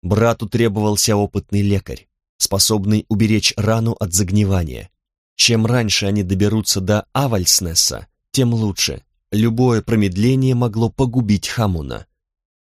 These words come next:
Туши, лишившиеся шкур, Гермун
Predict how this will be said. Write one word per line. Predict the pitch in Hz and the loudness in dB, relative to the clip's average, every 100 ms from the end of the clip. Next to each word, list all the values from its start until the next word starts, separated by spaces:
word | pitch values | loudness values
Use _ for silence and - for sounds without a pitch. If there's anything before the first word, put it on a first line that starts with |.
| _ _ _ | _ _ _
Туши, | - 165 - 82 - _ _ - | -2 0 0 -2 -8 _ _ -4
лишившиеся | 101 107 127 - - 98 - | 0 2 0 0 0 0 0
шкур, | 92 - 147 113 - _ _ _ | -2 0 0 -2 -8 _ _ _
Гермун | 92 107 131 131 139 | 0 2 4 2 0